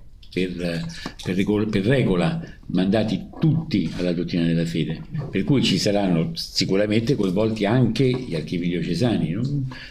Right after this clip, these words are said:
ripeto, non, non, non c'è nessuna volontà di,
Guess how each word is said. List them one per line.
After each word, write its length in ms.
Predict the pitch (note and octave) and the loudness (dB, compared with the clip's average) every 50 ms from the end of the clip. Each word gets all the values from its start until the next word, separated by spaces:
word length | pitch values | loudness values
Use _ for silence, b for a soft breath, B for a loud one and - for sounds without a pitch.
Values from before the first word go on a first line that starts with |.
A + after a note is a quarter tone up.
| B B - D3+ D3+ - | B B -14 -12 -10 -8
ripeto, 800 | - - A2 A2 A2 A2+ C#3 A#2+ A#2+ B2 C#3 C#3+ A#2 - G2+ | -4 -2 0 0 2 2 2 2 2 2 2 2 2 2 2
non, 340 | G2 A2 A2 A2 A2 A2+ A2+ A2+ | 2 4 4 2 2 2 0 2
non, 180 | A#2+ B2 B2 | 2 4 4
non 200 | B2 B2 A#2 A2 | 4 4 2 0
c'è 180 | A2 - D#3 D#3 | 0 2 2 4
nessuna 460 | D3 C3+ B2+ B2+ - - F3+ E3 D3+ | 6 6 4 4 2 2 2 4 4
volontà 500 | C#3 C3 B2 A#2+ A#2+ A#2 - D3 D3+ D3+ | 4 6 6 4 4 2 2 2 2 2
di, 400 | C3 A2 G#2+ C3 C#3+ D3+ D3+ D3+ | 2 2 4 4 4 4 2 0